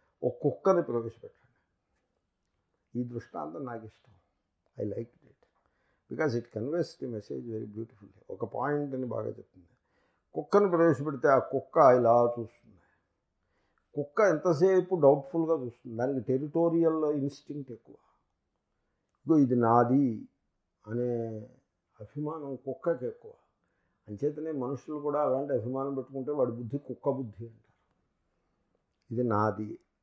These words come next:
నా గుర్రుగా చూస్తుంది, గుర్రు అంటుంది కూడా అదే. అంటూ ఇలా చూస్తుంది. చూసేప్పటికీ దానికి వందలాది కుక్కలు కనపడతాయి. అమ్మ బాబోయ్, ఇవన్నీ కూడా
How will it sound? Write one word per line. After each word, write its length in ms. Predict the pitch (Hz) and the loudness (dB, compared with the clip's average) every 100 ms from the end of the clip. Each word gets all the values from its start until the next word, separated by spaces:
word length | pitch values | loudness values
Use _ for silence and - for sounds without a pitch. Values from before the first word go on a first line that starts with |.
| - | -10
నా 160 | 98 107 | -6 -4
గుర్రుగా 840 | 101 117 107 113 117 123 127 110 | -4 -6 -8 -8 -6 0 0 0
చూస్తుంది, 320 | 110 117 101 | -8 -12 -10
గుర్రు 400 | 110 110 123 135 | -8 -6 0 0
అంటుంది 280 | 139 160 208 | 0 0 4
కూడా 200 | 196 196 | 8 10
అదే. 220 | 120 95 - - _ _ _ _ _ _ _ | 10 4 -8 -18 _ _ _ _ _ _ _
అంటూ 140 | 110 147 | -4 2
ఇలా 140 | 127 | 4
చూస్తుంది. 440 | 120 - - - - - | 2 -2 -14 -20 -20 -6
చూసేప్పటికీ 720 | 156 202 208 156 123 123 160 | 0 2 2 0 0 0 -2
దానికి 640 | 123 120 131 120 123 151 - _ _ _ _ - 92 | 0 0 0 -2 -4 -4 -6 _ _ _ _ -16 -4
వందలాది 540 | 120 127 160 170 165 | 2 8 10 10 6
కుక్కలు 300 | - 123 139 | 2 -6 -8
కనపడతాయి. 580 | 120 101 - _ _ _ _ _ _ _ _ _ _ 98 | -10 -16 -20 _ _ _ _ _ _ _ _ _ _ -14
అమ్మ 160 | 107 | -14
బాబోయ్, 460 | 98 95 - 139 147 | -14 -18 -18 -10 -8
ఇవన్నీ 380 | 113 110 117 160 | -6 -6 -6 -6
కూడా 320 | 160 165 | -4 -4